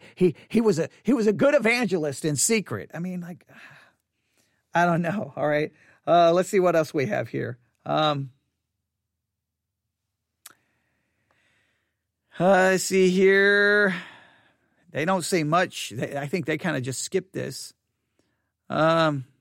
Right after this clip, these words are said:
I don't think they really want to, uh, this one doesn't really want to get into, to, to this. Um, I'm gonna go look at parallel commentaries, see what else they have to say.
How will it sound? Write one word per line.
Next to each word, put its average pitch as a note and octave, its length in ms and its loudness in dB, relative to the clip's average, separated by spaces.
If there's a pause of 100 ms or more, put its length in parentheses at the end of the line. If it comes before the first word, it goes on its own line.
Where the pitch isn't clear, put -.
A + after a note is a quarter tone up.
(2000)
I - 80 -10
don't F#3+ 180 -2
think F#3 160 -2
they E3+ 120 2
really E3+ 280 2
want D#3+ 420 -2
to, C#3+ 540 -2
uh, C3 380 0
this D3+ 340 -6
one E3 100 -4
doesn't D3+ 300 -4
really D3 180 -4
want C#3 180 -4
to C3 40 -4
get B2+ 220 -8
into, D3 340 -8 (280)
to, - 140 -18 (120)
to - 120 -12
this. - 380 -16 (1200)
Um, B2+ 460 -4 (1120)
I'm F#3+ 60 -6
gonna D#3+ 160 -6
go E3 80 -8
look D3 160 -4
at - 100 -8
parallel D#3 460 0
commentaries, D#3+ 840 -6 (680)
see - 180 -8
what C3+ 160 -2
else C3 200 -4
they C3 120 -4
have C3 220 -6
to - 80 -18
say. B2+ 480 -4